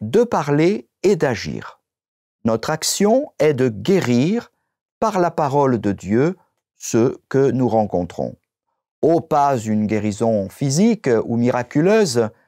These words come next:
mais une guérison intérieure grâce à un geste posé au nom du Christ Jésus.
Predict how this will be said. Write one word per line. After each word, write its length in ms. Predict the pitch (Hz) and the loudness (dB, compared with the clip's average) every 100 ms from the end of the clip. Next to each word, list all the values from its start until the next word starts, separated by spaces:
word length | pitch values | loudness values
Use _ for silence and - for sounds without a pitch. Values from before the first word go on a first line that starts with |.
| _ _ _ _ | _ _ _ _
mais 300 | 160 190 - - | 0 0 0 -4
une 220 | 156 156 | -2 0
guérison 600 | 143 151 151 156 180 - - - | 0 0 0 2 0 0 -8 -4
intérieure 920 | 196 165 135 92 104 107 131 185 - _ _ _ - | -4 -2 -4 0 2 4 2 0 -6 _ _ _ -6
grâce 500 | 120 170 170 - - | -2 -2 -4 -8 -6
à 100 | 120 | -4
un 160 | 123 131 | -2 -2
geste 540 | 101 95 117 - - | 0 0 0 -2 -4
posé 720 | 107 - 175 170 101 98 131 - - | -4 0 2 2 0 0 0 -4 -4
au 140 | 190 190 | 0 2
nom 400 | 135 127 - _ _ | 2 0 -2 _ _
du 160 | 120 123 | -6 -4
Christ 420 | 131 120 - 110 | -2 -2 -4 -6
Jésus. 460 | 92 87 64 80 | -4 -8 -12 -16